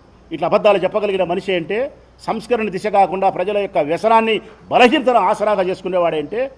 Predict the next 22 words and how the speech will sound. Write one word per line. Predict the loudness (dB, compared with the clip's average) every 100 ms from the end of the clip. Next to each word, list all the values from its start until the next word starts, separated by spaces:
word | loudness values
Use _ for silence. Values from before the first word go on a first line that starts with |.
| -20 _ _ -2
పవర్ | 0 2
కోసం, | 0 0 0 0
డబ్బు | 0 -2
కోసమే | -2 -2 -4
ప్రాకులాడేవాడే | -4 -4 -2 -2 0 0 0 -2
అంటే, | -4 -6 -6 -14 _ -10
మేము | -4
మళ్ళా | 0 2
పవర్లో | 2 0 -2
ఉండింది. | 0 0 0
ఈరోజు, | 0 -2 -6 -12 -20 _ _ -20 -20 -20 -20 _ _ _ -6
ఈరోజు | -2 0
వేధింపులకు | 0 0 0 -2
మేము | -2 -2
గురి | 0
అయ్యేటోళ్ళం | 0 2 0 0
కాదు. | 4 6 6 2 -4 -20 _ _ _ _ -20 _ _ _ _ _ _ _ _ _ _ _ _ _ _ -8
వంద | -4 -2
శాతం | 2 2 2 -2
చెప్పగలుగుతానా, | -2 -4 -4 -4 -4 -8 -14 _ _ _ _ -12
జగన్ | -4 -2 0
మంచితనమే, | -2 -2 -2 0 -2